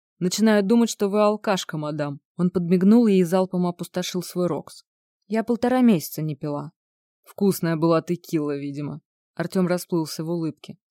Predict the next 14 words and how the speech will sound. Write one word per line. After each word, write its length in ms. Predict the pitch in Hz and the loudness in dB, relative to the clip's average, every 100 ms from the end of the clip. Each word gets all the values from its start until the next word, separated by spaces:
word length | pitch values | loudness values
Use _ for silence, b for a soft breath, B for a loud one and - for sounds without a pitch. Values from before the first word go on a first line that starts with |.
| _ _ | _ _
«Издеваешься?» 880 | 190 165 202 220 294 339 - - 143 - _ _ _ _ _ _ | -6 2 4 6 4 4 0 -6 -8 -10 _ _ _ _ _ _
«Нет, 280 | - 202 160 | 0 2 2
просто 300 | - 170 - | -2 -4 -4
ты 120 | 170 | -4
такая 380 | 185 180 185 175 | -2 0 0 0
милая, 440 | 175 175 226 240 175 | 0 2 2 2 0
когда 280 | 156 151 | -4 -6
злишься». 500 | 147 143 143 - - - _ | -6 -6 -8 -10 -16 -20 _
Он 120 | - 185 | -2 0
коснулся 520 | 190 185 190 185 185 | 0 0 0 0 -2
её 140 | 180 | -2
ладошки 460 | 180 170 208 220 180 | -2 0 0 0 -6
кончиками 520 | - 180 - - 180 | -2 -2 -4 -4 -6
пальцев. 460 | 180 170 165 - | -4 -8 -8 -14